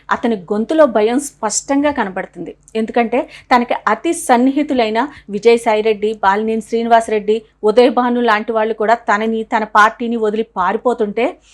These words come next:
"నేనేమైపోతానో, నా పార్టీ ఏమైపోతుందో, కార్యకర్తలు కూడా నన్ను వదిలిపోతున్నారా?" అనే భయం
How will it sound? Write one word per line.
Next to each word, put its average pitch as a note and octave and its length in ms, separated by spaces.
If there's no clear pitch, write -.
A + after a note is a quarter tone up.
"నేనేమైపోతానో, A3+ 960
నా G#3 120
పార్టీ A3 400
ఏమైపోతుందో, A3 720
కార్యకర్తలు B3 640
కూడా A#3+ 180
నన్ను A3+ 220
వదిలిపోతున్నారా?" A3+ 880
అనే G#3+ 240
భయం A#3 600